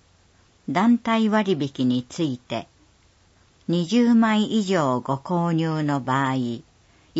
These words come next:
般チケット二千五百円が団体割引料金二千円となります。割引は浄瑠璃シアター窓口のみの取り扱い。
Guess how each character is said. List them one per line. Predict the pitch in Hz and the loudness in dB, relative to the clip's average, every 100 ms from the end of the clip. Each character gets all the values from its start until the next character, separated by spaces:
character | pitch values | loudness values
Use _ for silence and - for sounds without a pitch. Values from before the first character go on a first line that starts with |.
| 170 - - | -4 -6 -2
般 | 208 196 | 0 0
チ | - - | -2 -6
ケ | 160 | -6
ッ | 151 _ - | -6 _ -12
ト | 104 - _ _ _ | -10 -10 _ _ _
二 | 170 | -6
千 | - 240 220 180 | 0 2 4 2
五 | 139 | -2
百 | 135 196 - 185 | -4 -8 -6 -2
円 | 151 131 120 | 0 0 0
が | 117 113 _ _ _ - | -4 -8 _ _ _ -8
団 | 160 208 226 | -2 0 0
体 | 226 214 202 | 0 -2 0
割 | 170 165 208 | 0 -2 -2
引 | 190 - 180 | -2 -2 -2
料 | 170 160 151 | 2 0 -2
金 | - 127 113 92 - _ _ | -6 -4 -4 -4 -10 _ _
二 | 160 | -4
千 | 143 226 214 208 | -2 0 2 4
円 | 190 180 160 | 2 0 -2
と | 160 | -4
な | 151 127 | -2 -2
り | 123 | -2
ま | 120 113 | -2 -4
す。 | - - - - _ _ _ _ _ _ _ _ _ | -10 -18 -20 -20 _ _ _ _ _ _ _ _ _
割 | 165 175 220 | -2 0 0
引 | 208 208 196 | 0 -2 -2
は | 165 160 - _ | 0 0 -2 _
浄 | 170 214 | 0 2
瑠 | 233 214 | 2 0
璃 | 208 | -2
シ | 208 - 202 | -2 -2 -2
ア | 170 | -2
タ | - 123 113 98 - | -2 -2 -2 -4 -4
ー | |
窓 | 151 208 220 | -2 0 0
口 | 180 - 143 | -2 -2 -2
の | 202 | 2
み | 196 | 2
の | 156 117 | 0 -4
取 | - 120 151 | -6 -6 -4
り | 143 | -4
扱 | 135 - - 120 | -6 -12 -8 -6
い。 | 117 | -6